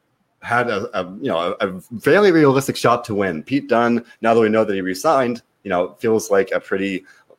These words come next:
logical choice. T-, Tommaso Ciampa, as I said earlier, probably one, one of the utmost faces of N X T. Makes sense to give him the title. Uh, Kyle O'Reilly, very quickly, uh, has proven himself as a legitimate player. He beat Adam Cole and, at least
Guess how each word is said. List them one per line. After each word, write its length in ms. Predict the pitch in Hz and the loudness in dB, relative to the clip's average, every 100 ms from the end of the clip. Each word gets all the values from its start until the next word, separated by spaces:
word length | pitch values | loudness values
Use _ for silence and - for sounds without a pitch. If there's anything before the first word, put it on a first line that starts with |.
| _ | _
logical 400 | 76 76 73 90 | -6 -4 -4 -8
choice. 420 | 87 90 110 147 - | -8 -2 -2 -2 -10
T-, 160 | - - | -20 -8
Tommaso 300 | 113 113 - | -2 -2 0
Ciampa, 240 | 117 127 | -2 0
as 160 | 139 104 | 0 -2
I 60 | |
said 180 | 95 - | -4 0
earlier, 420 | 95 104 143 185 - _ _ _ | 0 2 0 -2 -8 _ _ _
probably 260 | 78 78 85 | -6 -2 -2
one, 180 | 87 98 87 | -2 -4 -2
one 160 | 110 | 0
of 120 | 113 | 0
the 300 | 101 95 98 - | -2 -4 -4 -2
utmost 440 | 117 113 104 - | -2 0 -2 0
faces 300 | 113 143 117 | -2 -2 -2
of 120 | 98 | -4
N 120 | 90 87 | -2 -6
X 160 | - | -10
T. 360 | - 92 170 202 | -8 -4 -4 -8
Makes 240 | 69 76 - | -14 -14 -10
sense 220 | 87 - | -12 -10
to 40 | |
give 140 | - 90 | -8 -4
him 100 | 123 | -4
the 80 | 104 | -4
title. 440 | 92 90 143 - - - - | -2 0 0 -2 -18 -18 0
Uh, 360 | 95 92 87 82 - | 4 6 4 0 -2
Kyle 180 | 143 151 | 2 4
O'Reilly, 440 | 143 160 196 202 - | 4 4 2 -2 -2
very 240 | 104 127 | 4 4
quickly, 440 | 123 135 143 131 98 92 | 2 -4 -2 -4 -4 0
uh, 340 | 90 90 82 _ _ | 2 2 -2 _ _
has 180 | - 87 | -10 -10
proven 260 | - 123 117 | -2 -2 -2
himself 340 | 117 113 107 - | -2 2 2 0
as 120 | 92 | -2
a 40 | 92 | -4
legitimate 540 | 90 101 95 90 - | -2 -2 -2 -4 -2
player. 400 | 98 113 151 147 - - | 0 0 0 -6 -18 -18
He 480 | - 120 117 107 - _ _ _ - | -4 0 0 -2 -6 _ _ _ -2
beat 200 | 123 131 | -2 0
Adam 240 | 107 110 | 0 0
Cole 440 | - 107 120 117 98 | 0 4 6 6 4
and, 300 | 90 90 90 | 2 -2 -2
at 80 | 90 | -2
least 240 | 95 95 | -2 -4